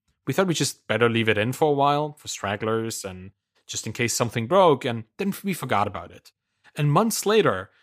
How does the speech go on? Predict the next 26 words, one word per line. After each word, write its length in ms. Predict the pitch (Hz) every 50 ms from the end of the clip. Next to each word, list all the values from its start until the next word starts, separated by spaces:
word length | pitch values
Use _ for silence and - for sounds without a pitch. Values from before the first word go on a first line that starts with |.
| _ _ _
when 120 | - 123
we 80 | 127 123
finally 420 | - - 143 143 180 180 170 160
got 140 | 143 147 131
around 220 | 131 131 123 123 120
to 100 | - 113
removing 420 | 104 101 101 117 156 226 247 247 220
the 80 | 156
feature, 540 | - - 120 107 - - 117 110 107 107 - _ _ _ _ _ _ _ _ _ -
and 140 | 135 120 113
then 160 | 117 110 107
did, 400 | 107 185 220 160 117 110 107 - _ _ _ _ _ -
we 240 | 143 160 165 - _ -
received 540 | 151 156 151 - - - 165 151 - -
several 1120 | - - - - - - - - - - 202 202 240 220 214 185 143 117 107 104 104 - - _ _
angry 400 | - 156 165 175 196 175 165 160
customer 400 | 156 - 156 139 - - 135 123
messages 520 | 110 107 104 - - 110 - 113 107 95 110
minutes 520 | 131 151 156 175 196 190 175 139 110 -
after 240 | 120 120 - - 120
we 120 | 110 110
deployed 400 | 101 110 - - 104 95 98 -
the 60 | -
change. 580 | 92 - - 101 87 82 78 - - - - _ _ _ _ _ _ _ _ _ _ _ _ _ _ _ - -
Those 180 | 160 185 170 -
customers 600 | - 147 127 - - 151 156 190 214 220 - -